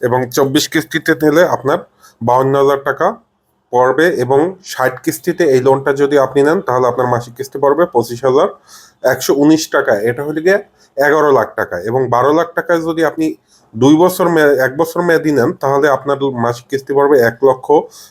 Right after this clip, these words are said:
সাত হাজার তিনশো বাইশ টাকা। আর এই বারো লক্ষ টাকায় যখন আপনি ষাট কিস্তি, অর্থাৎ পাঁচ বছর মেয়াদি নেবেন, তখন আপনার মাসিক কিস্তি পড়বে সাতাশ হাজার চারশো আটান্ন টাকা।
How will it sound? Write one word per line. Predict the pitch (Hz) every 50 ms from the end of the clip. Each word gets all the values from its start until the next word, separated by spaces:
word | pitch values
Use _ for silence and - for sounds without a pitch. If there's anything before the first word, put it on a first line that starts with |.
| _ -
সাত | - - 139 127 120 -
হাজার | 127 139 139 143 156 151 -
তিনশো | 135 131 131 - 156
বাইশ | 147 160 165 165 - -
টাকা। | 110 95 95 95 - - - - - _ -
আর | 117
এই | 123 139 139
বারো | 135 139 131 135 147
লক্ষ | 151 156 156 - -
টাকায় | 160 175 165 170 180
যখন | 180 165 170 160 175 175
আপনি | 170 160 170 156
ষাট | - - 139 143 139 -
কিস্তি, | - 139 - - 131
অর্থাৎ | 113 117 - - 135 - -
পাঁচ | 123 123 123
বছর | 127 147 147 - 156
মেয়াদি | 156 156 151 139 147 147
নেবেন, | 151 151 151 165 165
তখন | - 135 120 127 131 135
আপনার | 123 - - 139 131
মাসিক | 120 117 117 127 - -
কিস্তি | - 135 135 - 139 135
পড়বে | 143 139 143 190 247 - - - - - - _
সাতাশ | - - - 135 131 120 139 143 135 151
হাজার | 151 147 160 165
চারশো | 165 - - 139 123 123 123 - - - 160 196 247 - _ _ _ _ _ _ -
আটান্ন | 147 156 180 165 147 139 117 107 95
টাকা। | - 92 - - -